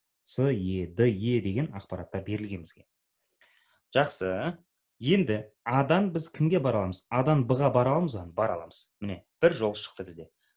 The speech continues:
А, Б, Е, Ф. Міне, көрдіңіздер ма? А, Б, Е, Ф арқылы біз не істей алады екенбіз? Ә, Ф ауылына бара аламыз. Бір жол шықты. Адан С-ға баруға болады екен.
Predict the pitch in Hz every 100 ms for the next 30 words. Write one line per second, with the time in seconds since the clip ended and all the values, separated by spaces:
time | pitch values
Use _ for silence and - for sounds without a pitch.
0 | _ 98 139 170 113 110 101 98 101 -
1 | 90 - _ _ _ - 85 - - 101
2 | 113 208 135 - _ _ _ _ - 98
3 | 135 175 208 196 - 92 101 101 127 175
4 | 190 _ _ - 104 123 117 - _ -
5 | 120 135 117 - _ _ _ _ _ _
6 | 104 101 98 104 165 156 120 117 - 117
7 | 117 113 113 123 220 - - _ _ _
8 | _ 95 92 90 87 - _ _ - 135
9 | 170 - 98 107 104 90 85 78 - 120
10 | 123 120 123 - - - _ _ _ _
11 | _ _ _ _ _ _ - 127 131 185
12 | 285 - - _ _ - - 185 165 135
13 | 127 120 117 117 107 107 107